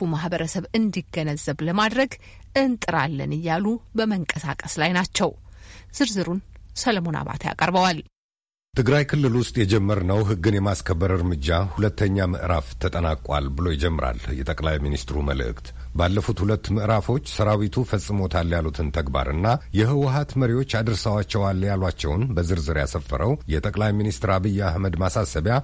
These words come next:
Speaker 2: ሶስተኛውና የመጨረሻው ያሉት ምዕራፍ በመቀሌ የሚካሄድና የህወሓትን መሪዎች ለህግ የማቅረብ ከፍተኛ ጥበብ፣ ጥንቃቄና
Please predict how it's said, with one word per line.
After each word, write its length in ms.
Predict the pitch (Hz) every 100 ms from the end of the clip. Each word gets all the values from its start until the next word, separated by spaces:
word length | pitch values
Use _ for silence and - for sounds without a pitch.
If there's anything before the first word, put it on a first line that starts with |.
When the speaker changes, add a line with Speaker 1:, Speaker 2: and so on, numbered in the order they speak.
| - -
Speaker 2:
ሶስተኛውና 720 | 160 - 143 127 117 117 101 113 139
የመጨረሻው 720 | 101 104 - 104 98 - 73 71
ያሉት 360 | 78 71 - -
ምዕራፍ 380 | 101 80 117 - - -
በመቀሌ 400 | 104 123 135 135
የሚካሄድና 760 | 123 127 - 117 123 117 123 120 123 -
የህወሓትን 720 | 85 90 113 110 95 98 113 95
መሪዎች 360 | 101 98 107 -
ለህግ 260 | 92 101 76
የማቅረብ 440 | 73 73 - 147 147 -
ከፍተኛ 540 | - - 101 101 104 104
ጥበብ፣ 280 | 113 123 139 - - -
ጥንቃቄና 600 | 127 135 135 104 92 92